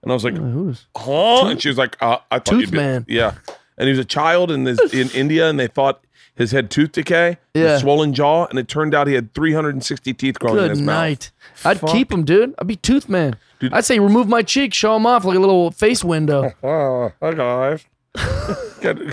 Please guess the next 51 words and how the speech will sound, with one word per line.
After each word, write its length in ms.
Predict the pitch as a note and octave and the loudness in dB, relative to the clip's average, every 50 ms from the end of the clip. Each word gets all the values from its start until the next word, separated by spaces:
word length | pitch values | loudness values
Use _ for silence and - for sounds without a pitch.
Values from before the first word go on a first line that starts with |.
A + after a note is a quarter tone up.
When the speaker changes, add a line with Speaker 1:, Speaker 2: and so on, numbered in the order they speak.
| - | -8
Speaker 1:
got 180 | - - - - | -6 -6 -6 -4
fucking 320 | - F3+ D#3 D3 C#3+ C3 | -2 -2 -2 -2 -4 -4
gold 240 | C3 C#3 D3 D3+ C3+ | -2 0 0 0 -2
fronts. 240 | B2 - D3+ D#3+ D#3 | -2 -2 0 2 4
Speaker 2:
Oh, 60 | A#3+ | 4
you 120 | A#3+ C4 D#4+ | 4 4 4
know 140 | D#4+ D4+ | 4 4
Tooth 260 | D4 - D#4+ F4+ F4+ - | 4 4 4 4 4 4
Man? 280 | E4+ F4+ F#4 F4+ F4+ B4+ - _ _ _ - | 2 0 0 0 -2 -4 -8 _ _ _ -12
<laughs> 600 | - - C5+ B4 C5+ B4 A#4+ A#4+ A4+ - - - | -10 -8 -8 -8 -6 -6 -6 -6 -6 -10 -10 -8
Speaker 1:
Dude, 120 | - D#3 - - | -8 -8 -4 0
I 140 | D3+ D#3+ F3+ | 0 0 0
can 220 | - - A3 - | 0 -2 -4 -2
get, 180 | F3 F#3 F3 - - | -2 -2 -2 -2 0
I 80 | E3+ | 0
love, 580 | G3 F#3+ F#3 F#3 F#3 F#3 F#3 F#3 F#3+ F#3+ E3+ - C#5+ G4 - - - - - E3 D#3+ - - _ - | 0 0 0 0 0 2 2 0 -2 -2 2 2 2 2 2 -2 -12 -14 -14 -16 -16 -18 -10 _ -2
I 60 | C#3+ | 0
love 360 | D3 D3+ E3 E3+ F3+ F3+ D#3+ D3+ | 2 2 4 2 2 2 0 -4
that 140 | E3 C#3+ | -6 -4
you 140 | - D3 D3 C#3 | -4 -4 -4 -2
can 200 | - D3 C#3+ C3+ | -2 -2 0 0
get 260 | C3+ B2+ B2+ A#2+ - - - - - _ | 0 0 0 0 -4 -6 -14 -20 -16 _
passionate 640 | - - A#2 A#2+ A2+ G#2+ - - C#3 B2+ A#2+ A2+ | -4 -2 0 0 0 -2 -4 -6 -6 -4 -4 -4
about 380 | A2+ G#2 G#2+ G#2 G2+ G2 F#2 - - | -2 -2 0 0 0 -2 -4 -6 -10
weird 520 | E2+ F2 F#2 A2 A2 A2 A2+ A2 G2+ F2 | -12 -6 -4 -2 0 0 0 -2 -4 -4
shit. 180 | - - - - - - - - | -6 -8 -8 -10 -12 -16 -8 -4
Do 60 | G#3+ | -2
you 60 | C4 | 0
think 180 | C4+ F4+ D4+ - - | 0 0 -2 -2 0
all 180 | - F3 F3+ | 0 0 0
comics 380 | - - F#3+ G3 G3 F#3+ - - | 0 -2 -2 -2 -2 -4 -6 -6
can? 340 | - G3 F#3+ F#3 F#3+ F#3 E3 - _ _ _ _ | -4 -2 -2 0 -2 -4 -6 -10 _ _ _ _
Speaker 2:
I 100 | - G3+ | -4 -2
think 200 | - C4+ A#3 F#3 | -2 -2 -2 0
that 180 | F3 D#3+ D3 C3+ | 0 0 0 0
m-, 120 | D3 D#3 - | -2 -2 0
it's 180 | - E3+ - - | 0 0 0 2
a 240 | E3 D3+ C#3+ A2+ - _ _ _ _ _ | 0 0 0 -2 -6 _ _ _ _ _
trait 300 | - - F3 D3 D3 - | -2 0 2 2 2 0
of 200 | - C#3 C#3+ C3 | 0 -2 -2 -2
comics. 480 | - - C#3 C#3 C#3+ D#3 E3+ - - - _ _ - - - _ _ | -2 -2 -2 -2 -2 -4 -6 -8 -12 -18 _ _ -20 -20 -20 _ _
Jerry 180 | - G3 G#3 | 2 2 2
Seinfeld 380 | F3 - - E3 F#3 E3+ E3+ C#3+ | 4 2 0 0 0 0 -2 -2
talks 220 | C3 C#3+ C3+ B2 B2 | 0 -2 -2 -2 -4
about 220 | B2 C#3 C3+ C3+ | -4 -2 -2 -2
it, 140 | D3 D3 - | -2 -2 -2
you 80 | D3 D#3 | -2 -2
know, 100 | D3+ D3 | 0 0
like, 200 | C#3+ C#3+ C3+ G2+ | 0 0 0 0
Speaker 1:
Really? 100 | G#2 C#3 C#3 | 0 0 0
Speaker 2:
like, 180 | C3+ C3 - | 0 -2 -6